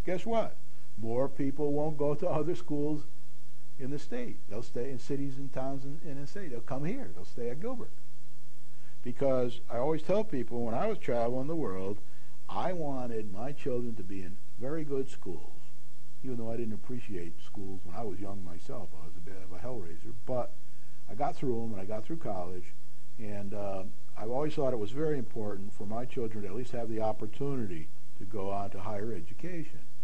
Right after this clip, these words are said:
And, uh, they all did, but, uh,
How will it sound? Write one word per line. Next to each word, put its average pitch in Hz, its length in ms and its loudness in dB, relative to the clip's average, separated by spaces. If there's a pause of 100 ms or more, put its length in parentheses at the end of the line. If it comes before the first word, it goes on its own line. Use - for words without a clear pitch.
(320)
And, 104 420 0
uh, 98 300 0
they 101 100 0
all 98 160 -2
did, 110 480 0
but, 98 300 0
uh, 101 320 -2